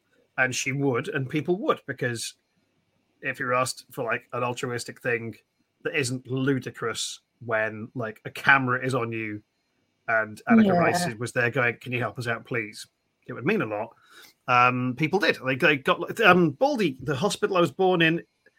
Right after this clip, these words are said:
Speaker 1: was moved to Romania by Challenge Annika. I remember that, and she wasn't supposed to move it, but she did.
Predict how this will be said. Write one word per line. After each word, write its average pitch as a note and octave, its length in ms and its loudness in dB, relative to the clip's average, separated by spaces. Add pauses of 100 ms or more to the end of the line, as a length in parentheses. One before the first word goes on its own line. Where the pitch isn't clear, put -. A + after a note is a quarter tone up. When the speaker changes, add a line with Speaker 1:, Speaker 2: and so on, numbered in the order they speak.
(340)
Speaker 1:
was D3 160 0
moved E3+ 260 4
to F3 100 4
Romania D3+ 560 4 (240)
by B2+ 120 -4
Challenge D#3+ 420 0
Annika. D#3 440 0 (440)
I D3+ 200 4 (120)
remember G3+ 320 6
that, B2 260 2
and B2 120 -8
she - 100 -2
wasn't G#3+ 300 2
supposed - 260 2
to F3+ 60 -2
move G3+ 180 0
it, B2 160 -6
but A#2 80 -18
she - 160 -14
did. A2+ 220 -12